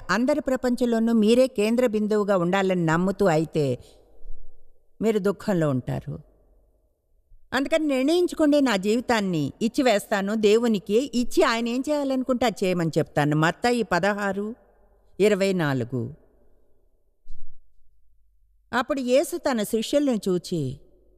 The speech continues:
"ఎవడైనా నన్ను వెంబడింపగోరిన ఎడల తన్ను తాను ఉపేక్షించుకొని, తన దృష్టిలో తాను ఉండకుండా తన్ని తాను మర్చిపోయి, తన సొంత ఆసక్తులను మరిచి," ఇప్పుడు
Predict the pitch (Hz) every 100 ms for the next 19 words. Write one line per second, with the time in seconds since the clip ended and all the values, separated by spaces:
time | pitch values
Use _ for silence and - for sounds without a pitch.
0 | _ _ _ - - _ _ _ _ _
1 | _ _ - 226 269 349 370 359 339 269
2 | 226 196 208 254 277 269 262 220 208 185
3 | 170 147 151 147 131 117 - _ _ _
4 | _ _ _ _ _ _ 254 294 349 370
5 | 330 269 208 269 285 - 247 214 - 180
6 | 143 131 - _ _ _ - _ _ _
7 | _ _ - 247 277 262 247 - 320 330
8 | 285 233 208 190 208 175 214 185 170 -
9 | 180 190 180 165 170 156 180 - 240 214
10 | 156 143 127 - _ _ _ _ _ _
11 | _ _ _ _ _ _ - 233 226 220
12 | 254 320 202 233 294 - 262 240 196 165
13 | 151 - 170 175 175 160 123